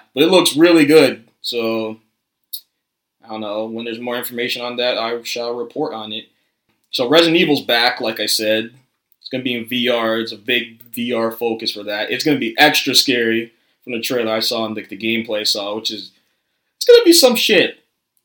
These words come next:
It is scary as fuck. And,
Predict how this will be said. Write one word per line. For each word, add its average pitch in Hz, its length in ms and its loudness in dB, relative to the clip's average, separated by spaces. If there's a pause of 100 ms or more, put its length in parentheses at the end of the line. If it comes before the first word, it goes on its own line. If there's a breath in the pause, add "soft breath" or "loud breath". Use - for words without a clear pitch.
(300)
It 160 140 0
is 143 180 -2
scary 143 380 2
as 135 120 -2
fuck. 92 300 -8 (920)
And, 113 520 -4